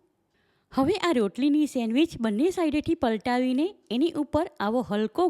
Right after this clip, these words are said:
ગોલ્ડન કલર આવે ત્યાં સુધી શેકી લઈએ. ત્યાર પછી એને ફ્રાય પેનમાંથી લઈને એક ડીશમાં મૂકીશું અને આ જ પ્રમાણે બાકીની રોટલીમાંથી સેન્ડવિચ બનાવીને શેકી લઈએ. વરસાદમાં ખાવાની મજા પડી જાય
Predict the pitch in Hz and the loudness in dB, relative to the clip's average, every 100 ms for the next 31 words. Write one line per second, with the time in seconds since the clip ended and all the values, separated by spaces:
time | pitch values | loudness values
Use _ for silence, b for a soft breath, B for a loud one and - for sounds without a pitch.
0 | 226 185 180 220 240 240 254 - 226 233 | 2 0 0 -4 -2 -2 -2 -4 -4 -2
1 | 339 b b b - 185 185 - 214 226 | -4 b b b -4 0 0 -2 -4 -2
2 | 370 - 175 - 214 214 214 208 339 - | -4 -2 -4 -2 -2 0 0 -2 -4 -6
3 | _ _ _ _ _ _ _ - 302 359 | _ _ _ _ _ _ _ 0 2 2
4 | 359 320 - - 392 370 208 165 214 220 | 0 -2 -2 -2 -2 -2 -4 -2 -2 -2
5 | 226 220 220 214 214 302 - 214 196 190 | -2 -2 -2 -2 0 0 0 -6 -4 -6
6 | - 220 233 240 - 254 240 330 392 _ | -4 -4 -4 -4 -4 -6 -4 -6 -8 _
7 | _ 196 185 - 226 285 294 285 269 269 | _ -6 -4 -2 -2 -2 -2 0 0 0
8 | 330 359 _ 202 208 - 339 359 311 262 | -2 -6 _ -2 -2 2 2 4 2 0
9 | 247 262 269 247 247 339 - 185 185 208 | -2 -2 -2 -4 -4 -4 -2 -2 -2 -4
10 | - 214 220 226 233 311 - _ - 185 | -4 -4 -4 -4 -4 -6 -8 _ -4 -4
11 | 165 196 208 220 214 311 - _ _ _ | -2 -4 -2 -2 -2 -4 -6 _ _ _
12 | _ _ _ 214 226 - 320 320 370 - | _ _ _ -2 -2 0 0 2 2 0
13 | 226 220 269 349 220 180 185 - 208 226 | -2 0 0 0 0 0 -2 -2 -2 -2
14 | 214 277 381 | 0 -2 -2